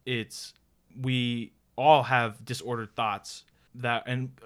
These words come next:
again, disordered is a complicated word and it sounds really harsh, but as in n-, not ordered to the proper context of what sex is, which what we would des-, describe in, uh, you know, maybe a, a later episode. But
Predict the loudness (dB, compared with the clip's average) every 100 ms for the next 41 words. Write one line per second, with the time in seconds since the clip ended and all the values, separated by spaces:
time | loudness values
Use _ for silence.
0 | -6 -2 0 0 2 2 0 -4 -4 -4
1 | -4 -6 -6 -6 -4 -4 -4 -6 -4 -4
2 | -6 -8 -6 -6 -6 -10 -8 -8 -8 -12
3 | _ -6 -4 -2 -2 -4 _ _ -10 -8
4 | -6 -2 -2 0 -4 -4 -8 -8 -2 -2
5 | -2 -4 -6 -6 -12 -10 -6 -2 -2 -6
6 | -12 -14 -10 -10 -10 -12 -10 -12 -12 -14
7 | _ _ _ -12 -6 -4 -4 -6 -10 -10
8 | -10 -14 _ _ _ -16 -6 -4 -4 -6
9 | -4 -4 -2 -4 -6 -6 -2 -2 -2 -6
10 | -6 -8 -6 0 0